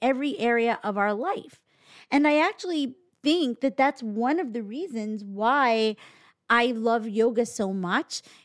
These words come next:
is because I, because I believe that when you're not feeling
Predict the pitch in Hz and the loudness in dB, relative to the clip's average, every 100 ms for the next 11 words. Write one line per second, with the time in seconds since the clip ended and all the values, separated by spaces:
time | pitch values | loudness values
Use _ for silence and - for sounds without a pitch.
0 | - 262 233 247 269 233 233 - 208 214 | -2 -2 0 -4 0 0 0 -4 -2 0
1 | 226 233 - _ _ _ - 247 277 208 | -2 -4 -10 _ _ _ -4 0 0 -4
2 | - 214 240 302 311 311 - _ _ _ | -4 -2 0 0 0 -4 -8 _ _ _
3 | _ 214 208 240 247 269 226 214 208 - | _ -2 0 2 0 0 0 0 0 0
4 | 220 226 240 240 240 262 - - - 262 | 0 0 0 0 0 0 -2 -10 -8 -4
5 | 277 214 202 233 | -2 -4 -4 -6